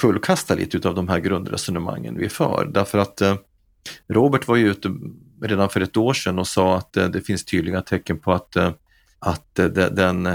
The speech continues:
att vi närmar oss en balanspunkt i bostadsmarknaden, alltså att den köpkraftiga efterfrågan är, snart är mättad och då, och då, och då kommer vi att kunna skruva ner nyproduktionstakten. Eh, och, och det, det, det är ett resonemang som vi har delat. Men om vi antar att, eh,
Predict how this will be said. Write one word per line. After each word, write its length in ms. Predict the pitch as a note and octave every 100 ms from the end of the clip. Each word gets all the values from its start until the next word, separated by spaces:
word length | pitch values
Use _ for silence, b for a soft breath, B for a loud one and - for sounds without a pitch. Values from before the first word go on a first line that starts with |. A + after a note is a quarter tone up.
| E2 _ _ _ _ _
att 160 | - G#2
vi 140 | G2
närmar 300 | G2 F#2 F2+
oss 140 | F2+
en 60 | F#2
balanspunkt 800 | G2 G2 F2+ - - D3+ C#3+ -
i 60 | F#2+
bostadsmarknaden, 760 | G2+ - - - - - D#2+
alltså 180 | E2+ F2
att 100 | -
den 100 | F2+
köpkraftiga 840 | - F#2+ - - G#2 - - -
efterfrågan 760 | F2+ - - - - - - -
är, 220 | - - -
snart 360 | - E2 -
är 40 | F2
mättad 560 | G2+ - _ G#2+ F#2+
och 80 | F2+
då, 80 | -
och 120 | F#2
då, 100 | F#2
och 120 | F#2
då 100 | F#2
kommer 240 | - E2+ E2
vi 60 |
att 100 | -
kunna 180 | - F2
skruva 360 | - F#2+ F2 F2+
ner 220 | G#2+ F#2+
nyproduktionstakten. 1200 | F2 - - - - G2 - - - - - A2 - B B B B _ G2+
Eh, 180 | F#2
och, 300 | - G#2 G#2+
och 100 | G#2
det, 380 | G2+ A#2 A#2 G2 D#2+ - _ _ _
det, 300 | - A2+ A2+
det 20 |
är 80 | G#2+
ett 80 | A2
resonemang 520 | G#2 G#2 G2 F#2+ F#2+
som 180 | G2+ F2+
vi 140 | G2
har 160 | F2+ E2
delat. 480 | F#2+ F#2 F#2+ -
Men 100 | G#2+
om 260 | A2+ A2 G#2
vi 120 | A2
antar 480 | G#2+ G#2 - A2 G#2+
att, 280 | G#2 -
eh, 120 | -